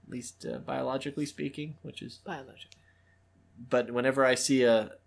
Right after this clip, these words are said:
Speaker 1: a, a gentleman tied up before me, I just go full power, and because there's no stigma in my mind, and so I understand where you're coming from there. But I've just learned to look at that person, go, "I am loving it." And if you need that validation, have them tell you, like, "Oh,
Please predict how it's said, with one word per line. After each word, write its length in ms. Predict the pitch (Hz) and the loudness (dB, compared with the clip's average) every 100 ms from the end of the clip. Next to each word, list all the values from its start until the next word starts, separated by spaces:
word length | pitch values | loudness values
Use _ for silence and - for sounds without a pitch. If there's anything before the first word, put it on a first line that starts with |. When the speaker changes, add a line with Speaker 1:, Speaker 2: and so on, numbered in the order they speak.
| _ _ _ _ - - _ | _ _ _ _ -20 -20 _
Speaker 1:
a, 400 | - 107 - 104 - | -12 -10 -8 -8 -6
a 120 | 113 | -6
gentleman 520 | 104 120 120 117 117 | 0 0 2 2 0
tied 260 | 113 120 120 | 0 2 4
up 140 | 120 | 2
before 360 | 120 113 120 120 | 0 -2 0 2
me, 240 | 117 113 | 2 2
I 160 | 110 107 | 2 0
just 360 | 110 - - | -2 -4 -6
go 160 | - 104 | -4 -4
full 260 | - 113 101 | 0 0 0
power, 560 | - 92 87 85 - - | 2 2 2 -2 -6 -10
and 460 | 98 98 95 95 - | -10 -10 -12 -16 -10
because 260 | - - 123 | -4 -2 0
there's 160 | 127 | 0
no 140 | 127 127 | 0 0
stigma 380 | - 160 131 | 2 0 0
in 120 | 98 90 | -2 -4
my 160 | 87 | -6
mind, 380 | 85 82 76 87 | -6 -8 -10 -10
and 160 | 95 101 | -8 0
so 120 | 117 | 4
I 120 | 113 | 4
understand 580 | 123 120 - 120 120 117 | 4 0 0 0 0 0
where 120 | 110 | 0
you're 100 | 107 | -2
coming 320 | 101 120 117 | 0 -2 -2
from 220 | - 87 | -4 -6
there. 240 | 82 80 - - - - _ _ _ - | -6 -10 -12 -20 -20 -20 _ _ _ -2
But 160 | 110 | 2
I've 140 | 107 110 | 4 2
just 160 | 113 | 0
learned 240 | 123 117 113 | 2 2 0
to 420 | 120 113 110 104 | 2 2 0 -6
look 260 | - 110 117 | -2 0 2
at 60 | 131 | 4
that 180 | 110 - | 2 2
person, 360 | 110 104 113 | -2 -2 -4
go, 420 | 107 101 98 95 - | 0 0 0 -2 -8
"I 200 | 101 104 | -8 -4
am 180 | 101 98 | -4 0
loving 300 | 104 117 120 | 2 2 2
it." 140 | 120 | 0
And 100 | 113 | 0
if 120 | 123 131 | 0 0
you 60 | |
need 200 | 131 143 | 2 4
that 180 | 139 123 | 2 4
validation, 540 | 123 123 120 123 135 | 4 4 4 2 0
have 240 | 123 147 170 | 0 0 0
them 120 | 185 | -2
tell 220 | 170 175 | 0 2
you, 160 | 160 104 | 2 0
like, 260 | 95 87 - | -2 -4 -6
"Oh, 280 | 123 110 | -4 -4